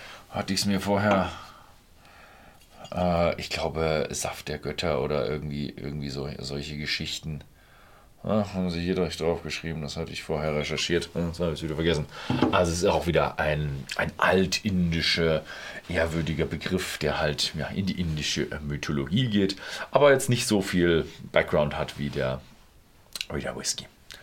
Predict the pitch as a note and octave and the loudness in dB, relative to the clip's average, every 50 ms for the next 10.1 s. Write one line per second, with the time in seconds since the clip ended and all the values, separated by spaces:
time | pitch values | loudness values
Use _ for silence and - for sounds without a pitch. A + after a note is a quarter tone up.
0 | - - - - - - - - - - - - - - E2+ F2 E2 - A2 F2+ | -20 -20 -20 -20 -18 -20 -20 -20 -20 -20 -16 -12 -2 0 0 0 4 6 6 6
1 | F2+ E2+ D2 - - - F#2+ G2 F2+ - F2+ F2+ F2 D#2+ D2+ D2+ - F#2 - - | 6 4 2 2 2 2 2 2 4 4 4 4 4 4 2 2 0 -2 -2 -2
2 | - - F#2 - - F#2 D#2 D2 D2 D#2+ D#2 - E2+ - - - - - A2 A2+ | -2 -4 -4 -2 -2 -2 0 2 2 0 0 0 -2 -4 -6 -8 -4 0 2 2
3 | C#3 - - A#2 F#2+ F2+ D#2+ - - C#2+ D2 D#2 D2+ C#2 - - C#2 - - - | 4 4 4 2 2 2 2 2 2 4 4 4 2 0 -2 -2 -4 -4 -2 -4
4 | G1+ - - - - - D2 C#2+ F2 A#2+ D3 D3+ - - - - - - - - | -4 -4 -4 -6 -6 -8 -8 -4 -4 -4 -4 -4 -6 -12 -12 -10 -10 -10 -8 -8
5 | - - - - - - - - - - - - - - - - - - - - | -10 -10 -12 -16 -20 -20 -20 -20 -20 -20 -20 -20 -20 -20 -20 -20 -20 -20 -20 -20
6 | - - - - - - - - - - - - - - - D#2+ D#2 D#2+ F2 E2+ | -18 -18 -18 -18 -20 -20 -20 -18 -16 -16 -16 -16 -14 -6 -4 0 2 4 4 4
7 | - - - - - - - - - - - - - - - - E2+ D2+ D2 D2 | 4 2 0 -4 -10 -14 -18 -18 -18 -20 -20 -20 -20 -20 -12 -8 -6 -4 -4 -2
8 | D2+ D#2+ G#2+ B2+ B2+ - - - - - - - - - - - - - - - | -2 -2 -4 -4 -6 -10 -16 -20 -20 -20 -20 -20 -20 -20 -20 -20 -20 -20 -20 -20
9 | - - - - - - - - - - - - - - - - D#2+ D2+ D2 D2 | -20 -20 -20 -20 -20 -20 -20 -20 -20 -20 -20 -18 -16 -10 -8 -4 -4 -2 -2 -2
10 | D2 - | -2 -2